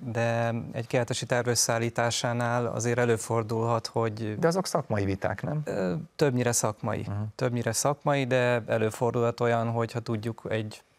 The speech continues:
Speaker 1: most direkt név nélkül egy képzőművészről, hogy melyik politikai irány felé húz, akkor lehet, hogy ez egy másik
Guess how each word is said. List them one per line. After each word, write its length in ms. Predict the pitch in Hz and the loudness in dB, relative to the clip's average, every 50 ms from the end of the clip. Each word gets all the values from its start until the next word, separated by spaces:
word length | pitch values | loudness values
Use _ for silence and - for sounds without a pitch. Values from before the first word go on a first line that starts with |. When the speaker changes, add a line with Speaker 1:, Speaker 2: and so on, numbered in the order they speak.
| _ _ _ _ - | _ _ _ _ -10
Speaker 1:
most 160 | 143 107 107 | -6 -4 0
direkt 240 | 127 113 113 110 - | 0 2 0 0 0
név 200 | 127 117 113 107 | 0 0 0 0
nélkül 520 | 117 117 117 113 - - 120 117 117 113 | 0 0 -2 -2 -2 -2 0 0 2 2
egy 220 | 110 107 101 - | 2 0 -2 -6
képzőművészről, 920 | - - 117 113 110 113 113 113 117 110 107 110 110 - - - 120 117 113 | -6 -4 -4 -2 -2 -2 -2 -2 -2 -2 0 -2 -2 -2 -2 -2 0 0 0
hogy 140 | 110 117 110 | -2 -2 -4
melyik 260 | 113 113 110 110 104 | -2 -2 -2 -2 -4
politikai 420 | - - 113 104 - 113 - 113 113 | -2 -2 -2 -2 -2 -4 -2 -2 0
irány 260 | 113 110 113 110 113 | 0 0 0 0 -2
felé 320 | - - 113 110 110 107 | -2 -2 -2 0 0 -2
húz, 400 | 104 117 127 135 143 143 143 135 | -2 -2 0 0 0 0 0 0
akkor 280 | 131 120 - - 120 117 | 0 -2 0 0 2 4
lehet, 200 | 113 107 107 - | 4 2 2 0
hogy 100 | - 113 | -2 -2
ez 60 | 113 | -2
egy 80 | 113 110 | -2 -2
másik 460 | 110 107 104 104 - 110 107 - | 0 -2 -2 -2 -2 -4 -6 -6